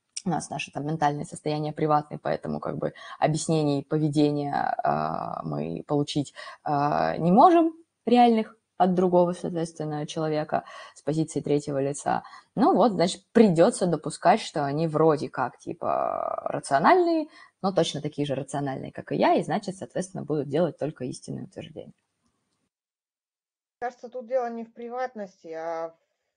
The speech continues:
Speaker 2: в замыкании языка на метаязык. Смотри, значит, э, что такое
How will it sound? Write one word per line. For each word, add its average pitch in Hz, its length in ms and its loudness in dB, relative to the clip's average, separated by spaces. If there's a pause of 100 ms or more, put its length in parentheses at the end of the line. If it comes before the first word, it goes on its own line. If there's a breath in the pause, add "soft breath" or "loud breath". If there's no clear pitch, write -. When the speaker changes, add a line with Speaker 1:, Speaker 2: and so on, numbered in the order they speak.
(160)
Speaker 2:
в 175 60 -20
замыкании 208 840 -8
языка 190 400 -10
на 190 120 -10
метаязык. 185 680 -12 (640)
Смотри, 196 500 -12 (360)
значит, 190 520 -16 (240)
э, 175 540 -6
что - 440 -6
такое 226 720 -6